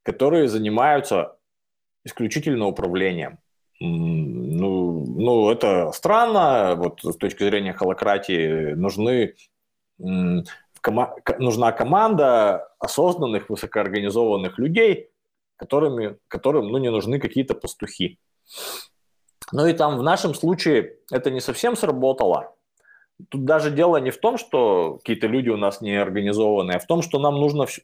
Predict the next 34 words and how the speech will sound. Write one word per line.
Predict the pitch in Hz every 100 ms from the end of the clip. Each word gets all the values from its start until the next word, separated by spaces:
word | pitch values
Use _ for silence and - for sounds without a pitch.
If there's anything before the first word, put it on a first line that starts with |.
| -
процесс | 123 - 208
изобретать. | 135 127 98 101 113 98
Мы | 95
все | 92 110
время | 117 170 156
изобретаем | 113 101 104 - 139 127
процесс, | 104 98 117
как | - 104
сделать | 107 117 117 107
эффективнее, | 98 107 - 175 185 156 117 92
как | 107 110
сделать | 101 113 117 98 - _ _ - - - - - - - _ _
стабильнее. | - - 104 143 208 180 135 104 - _ _ _ _ _ -
А | 113 123 101 - - _ -
люди, | 131 175
которые | 175 127 139 135 131 120
работают, | 110 123 139 127 110 98 - _ _ _ _ _ _ _ _
м, | 95 98 95 92 85 80
руками | - 104 175 196 170 98 - _
с | -
клиентами | - 104 135 165 151 107 90 80 - _ _ _ _
все | - 101
время, | 104 151 110
им, | 127
ну, | 131 135
трудно | 113 110 135 143
изобретать | 127 110 110 107 -
процесс. | 104 - 101
Но | 110 127
это, | 131 117 104 95
я | 92 101
не | 101
знаю, | 98 110 104 92 85 82
вот, | 85